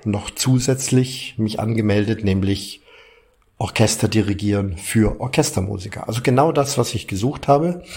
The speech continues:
Und habe dann bei einem sehr erfahrenen älteren Kapellmeister,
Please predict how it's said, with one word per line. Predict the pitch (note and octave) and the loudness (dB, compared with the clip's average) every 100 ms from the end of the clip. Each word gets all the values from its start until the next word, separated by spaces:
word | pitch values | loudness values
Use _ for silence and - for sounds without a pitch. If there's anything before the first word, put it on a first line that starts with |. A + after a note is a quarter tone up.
| - - - - - _ - - - | -12 -12 -18 -20 -20 _ -20 -20 -6
Und | A2+ | 0
habe | G#2 G#2 | 0 2
dann | G2+ G2 | 0 2
bei | G#2+ | 0
einem | G#2 F#2+ F#2 - | 0 -2 -2 -2
sehr | G2 G#2+ A2+ A2 | 0 2 4 2
erfahrenen | G#2 - F#2+ A2 A#2 A2+ A2 G#2+ | -2 -2 0 2 2 2 2 0
älteren | G#2+ G#2 G2+ G#2 G#2+ - | -2 -2 -2 -2 -6 -10
Kapellmeister, | - - - A2 G#2+ B2 - G2+ A2 - - C#3+ C#3+ - | -10 -10 -4 0 2 2 2 0 0 0 2 2 0 -8